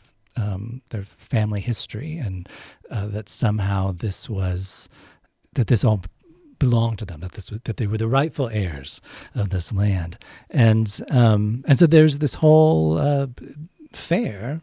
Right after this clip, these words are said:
that was, um, built in, in celebration of that, but also, of course, built to entertain and to, um, and to, to bring music to,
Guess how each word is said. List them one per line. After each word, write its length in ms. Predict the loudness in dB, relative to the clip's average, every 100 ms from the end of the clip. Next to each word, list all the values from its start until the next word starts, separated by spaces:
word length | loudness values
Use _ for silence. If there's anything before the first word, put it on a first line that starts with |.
| _
that 220 | -6 -4
was, 520 | -2 -2 -2 -4 -10 -10
um, 420 | -4 -2 -2 -4 -8 -16 -20 _ 2
built 200 | 4 6
in, 160 | 2 -2 -6
in 100 | -6
celebration 460 | 4 6 8 6 6
of 40 |
that, 120 | 2 2
but 80 |
also, 300 | 4 4 2
of 120 | -4 -4
course, 460 | -2 -2 -2 -8 -10 -20 _
built 220 | 0 0 0
to 360 | 0 2 2
entertain 640 | 0 -4 -4 -2 -2 -6 -12
and 240 | -8 -8
to, 440 | -8 -4 -4 -4 -8 -14 -20 _ -2
um, 580 | 0 2 0 -4 -8 -12 -6
and 200 | -4 -4
to, 100 | -6
to 300 | -6 -4 -2
bring 260 | 2 2 2
music 600 | 0 -2 -4 -8 -14 -18
to, 460 | -10 -6 -6 -6